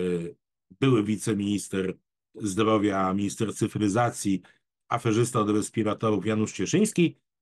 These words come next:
e, nie ustosunkował się do pytań, e, Jana Pińskiego dotyczących jego znajomości z Patrykiem Słowikiem, ani Patryk Słowik nie ustosunkował się do tych informacji. Na pytania również nie odpowiedział,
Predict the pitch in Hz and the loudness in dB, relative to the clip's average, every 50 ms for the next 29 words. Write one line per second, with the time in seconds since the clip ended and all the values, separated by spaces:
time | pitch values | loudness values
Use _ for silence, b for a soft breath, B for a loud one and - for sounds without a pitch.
0 | _ - - 120 120 117 101 98 110 120 139 170 214 - 220 160 - - 165 147 | _ -8 -4 -2 -2 -2 -2 0 2 4 4 4 4 4 2 0 2 2 2 2
1 | - 151 139 131 - 139 139 131 131 127 120 110 - - 113 104 101 95 90 - | 2 2 2 2 2 2 2 4 4 2 2 2 0 -2 -2 0 0 -2 -2 -2
2 | - 117 - - 101 95 95 95 90 87 _ _ _ _ _ _ _ - 87 87 | -2 -2 -2 -2 -2 -2 -2 -4 -4 -8 _ _ _ _ _ _ _ -12 -8 -6
3 | 90 90 87 95 117 131 135 123 127 - 113 107 - - - - 123 127 127 123 | -4 -4 -2 0 2 2 2 2 0 0 0 0 -2 -2 -4 0 2 2 4 2
4 | 123 104 110 101 - 107 92 - 117 113 110 110 - 107 95 - - 110 139 151 | 2 2 0 -2 -2 -4 -4 0 0 0 0 0 -2 -2 -4 -4 -2 2 2 4
5 | 147 139 135 131 113 98 101 95 113 113 110 101 98 101 104 107 107 - - - | 4 4 4 4 4 2 0 -2 0 0 0 0 0 0 0 0 -2 -2 -4 -4
6 | - 110 - b b b b b - - - - - 123 - 127 123 131 123 139 | -4 -4 -4 b b b b b -18 -18 -8 -4 -4 -2 0 2 2 2 2 2
7 | 127 113 - - 104 110 160 214 175 214 202 185 - - 143 160 160 143 - 214 | 0 0 0 -2 0 0 0 0 2 2 0 0 0 0 0 0 0 0 0 0
8 | 185 190 185 175 135 - - - 180 190 185 143 123 110 92 - - _ b b | 2 2 2 2 0 -2 -2 2 4 4 6 4 4 2 0 -2 -8 _ b b
9 | b b b _ - 113 135 175 202 208 156 131 - 151 143 135 - 135 123 - | b b b _ 0 2 4 4 4 4 2 2 2 2 2 2 2 2 2 2
10 | 135 131 131 135 131 127 123 - 120 117 107 101 107 107 104 - 104 98 - - | 4 4 4 4 4 2 2 0 -2 -2 0 0 0 0 0 0 -2 -2 -2 -4
11 | 104 101 90 - 92 92 90 101 107 110 113 - - 104 92 85 b b b b | -6 -6 -6 -6 -6 -4 -2 -2 -2 -2 -2 -4 -4 -6 -6 -6 b b b b
12 | b b - 117 127 127 - 113 - - 104 104 107 110 107 107 120 139 139 123 | b b -4 -2 -2 -2 -2 -4 -2 -2 -2 -2 -2 0 2 4 4 4 4 4
13 | 117 120 117 104 107 117 117 117 117 110 92 - - 110 107 104 107 104 98 82 | 2 2 0 0 0 0 0 0 0 -2 -2 -2 0 2 4 4 4 4 2 0
14 | 90 85 - - | -2 -4 -6 -8